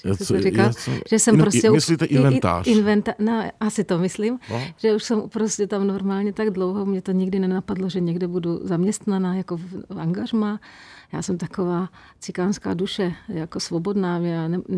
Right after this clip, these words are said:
Speaker 1: jako, jak když pocítím, že mě něco svazuje nebo někdo svazuje, čau.
Speaker 2: Mhm.
Speaker 1: No, a tak se taky divím, že, že tam furt jsem a furt mě to baví, protože, eh, mě to baví.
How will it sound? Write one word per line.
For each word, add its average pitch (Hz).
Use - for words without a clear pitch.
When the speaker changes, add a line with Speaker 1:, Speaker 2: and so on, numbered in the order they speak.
Speaker 1:
jako, 196
jak 160
když 180
pocítím, -
že 180
mě 175
něco 175
svazuje 175
nebo 170
někdo 170
svazuje, 170
čau. 175
Speaker 2:
Mhm. 101
Speaker 1:
No, 185
a 175
tak -
se 214
taky 196
divím, 180
že, 185
že 185
tam 190
furt 196
jsem 185
a -
furt 185
mě 196
to 196
baví, 190
protože, 196
eh, 185
mě 196
to 233
baví. 214